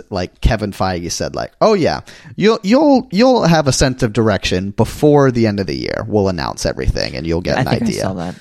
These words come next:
Speaker 2: Yeah, I think I
Speaker 1: And
Speaker 2: saw
Speaker 1: I'm
Speaker 2: the
Speaker 1: like,
Speaker 2: headline too.
Speaker 1: I, I'm like, I'm dying to know whatever that is.
Speaker 2: Right, <laughs> 'cause, 'cause you're right. It feels, it feels like, where are we going? Where's, how are we move? I, I, what's, give me a d-, sense of direction. Yeah, I get
Speaker 1: Yeah,
Speaker 2: it.
Speaker 1: at le-, at least give me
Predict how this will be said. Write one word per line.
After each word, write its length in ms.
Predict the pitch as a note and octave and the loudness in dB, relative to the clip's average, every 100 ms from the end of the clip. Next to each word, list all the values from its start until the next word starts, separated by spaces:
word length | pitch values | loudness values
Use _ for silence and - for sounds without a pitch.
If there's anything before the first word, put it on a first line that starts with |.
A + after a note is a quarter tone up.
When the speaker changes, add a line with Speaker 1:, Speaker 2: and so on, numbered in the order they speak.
| _ _ _ | _ _ _
Speaker 2:
Yeah, 180 | C3 G#2 | -4 -4
I 20 | F#2+ | -2
think 120 | G2+ | -2
I 40 | |
Speaker 1:
And 40 | G#2 | -2
Speaker 2:
saw 40 | |
Speaker 1:
I'm 60 | G2 | 0
Speaker 2:
the 40 | |
Speaker 1:
like, 120 | G2 F2+ | 0 -2
Speaker 2:
headline 280 | C2+ B1+ | -6 -12
too. 180 | - - | -12 -10
Speaker 1:
I, 100 | F#2 - | -8 -6
I'm 100 | G#2+ | -4
like, 240 | G2+ F#2+ - | -4 -4 -6
I'm 160 | G2+ - | -8 -6
dying 340 | G#2 F#2+ F2+ E2 | -6 -6 -6 -6
to 80 | E2+ | -4
know 100 | C#2+ | -2
whatever 300 | C2 B1 B1 | -2 -4 -4
that 160 | G1+ | -6
is. 380 | G1+ G1+ - - _ _ _ _ _ _ - - _ _ - | -6 -8 -10 -16 _ _ _ _ _ _ -20 -20 _ _ -10
Speaker 2:
Right, 460 | A2+ G#2+ F2+ D2+ _ | -2 -2 -2 -8 _
<laughs> 140 | - B2 | -18 -14
'cause, 320 | - - - | -10 -12 -12
'cause 240 | - A#2+ - | -14 -14 -10
you're 100 | A#2 | -8
right. 220 | D#3+ C#3+ | -6 -8
It 160 | F#2+ _ | -10 _
feels, 340 | B2 G#2 G2 - | -10 -8 -10 -16
it 120 | G#2 | -16
feels 320 | - A2 G2 F2+ | -8 -6 -6 -10
like, 100 | F#2+ | -10
where 220 | G2 G#2+ | -6 -6
are 80 | C3 | -6
we 80 | C3 | -6
going? 300 | C3 C3+ G#2+ | -6 -6 -6
Where's, 360 | G#2+ A2+ - - | -6 -6 -12 -14
how 300 | A2+ A2 A2+ | -12 -8 -6
are 40 | A#2 | -4
we 120 | A#2 | -4
move? 280 | A2 A2+ G#2 | -4 -6 -8
I, 100 | G#2+ | -12
I, 140 | G#2 - - | -10 -12 -10
what's, 420 | A2+ - - - - | -10 -8 -14 -14 -14
give 120 | B2+ | -8
me 80 | D3+ | -6
a 60 | |
d-, 180 | D3 E3 | -6 -10
sense 200 | D#3 A#2 | -12 -12
of 80 | A2 | -12
direction. 440 | E2+ G2 - - - | -10 -10 -10 -16 -12
Yeah, 220 | G#2 G1+ | -10 -10
I 120 | - | -10
get 120 | A2 | -6
Speaker 1:
Yeah, 100 | B2+ - | -4 -4
Speaker 2:
it. 60 | |
Speaker 1:
at 80 | C#3 | -4
le-, 200 | F3+ D#3+ | -4 -4
at 60 | D#3 | -2
least 300 | G#3 A#3 - | -2 -4 -4
give 260 | C3 D3 A#2+ | -4 -4 -4
me 320 | G#2 F2 | -10 -10